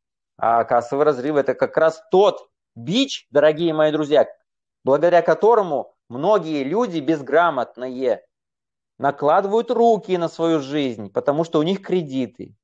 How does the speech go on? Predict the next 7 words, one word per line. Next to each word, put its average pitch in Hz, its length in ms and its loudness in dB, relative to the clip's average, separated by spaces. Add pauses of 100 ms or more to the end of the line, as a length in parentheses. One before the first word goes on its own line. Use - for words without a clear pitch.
(140)
Понимаете? 156 640 -2
А 120 40 6
это 143 200 2
страшно. 147 680 0 (260)
Это 117 260 0
очень 180 320 0
страшно. - 580 -4